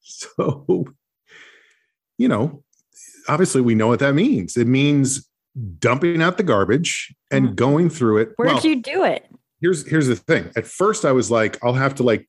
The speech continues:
Speaker 1: take out the garbage and just, it's gonna take a long time depending on how far down it is." But then I was like,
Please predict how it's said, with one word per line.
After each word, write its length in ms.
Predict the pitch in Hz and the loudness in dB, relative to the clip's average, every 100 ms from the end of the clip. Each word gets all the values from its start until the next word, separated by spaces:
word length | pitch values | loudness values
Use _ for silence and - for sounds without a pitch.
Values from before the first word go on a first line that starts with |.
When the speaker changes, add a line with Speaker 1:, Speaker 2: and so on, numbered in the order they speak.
| - | -8
Speaker 1:
take 280 | - 156 - - | -4 -2 -4 -4
out 400 | 139 127 113 - _ - | 0 2 0 -4 _ -4
the 120 | 113 | -2
garbage 680 | 135 170 131 98 92 92 98 | 2 0 2 2 0 -4 -8
and 520 | 113 104 107 104 98 - _ _ _ _ _ _ _ _ _ - | -4 -2 0 -2 -4 -10 _ _ _ _ _ _ _ _ _ -2
just, 340 | 123 - - _ | -2 -2 -10 _
it's 180 | 139 - | -6 0
gonna 180 | 147 143 | 0 0
take 280 | - 147 135 | -2 -2 0
a 60 | |
long 440 | 117 107 110 117 117 | 0 2 2 2 0
time 460 | - 202 185 120 | 0 0 2 2
depending 360 | 113 110 120 120 | 0 0 0 2
on 120 | 113 | 0
how 240 | 101 113 107 | 0 -2 -4
far 240 | - 117 | -2 0
down 380 | 110 143 247 139 | 0 0 2 2
it 100 | 95 | 2
is." 600 | 92 90 92 101 - - _ _ _ _ _ _ _ _ _ _ _ _ _ _ _ _ _ - | 2 0 -2 -4 -8 -14 _ _ _ _ _ _ _ _ _ _ _ _ _ _ _ _ _ -4
But 180 | 127 | -4
then 140 | 156 202 | 0 2
I 80 | 220 | 2
was 200 | 147 123 | 2 2
like, 240 | 113 104 | 0 -2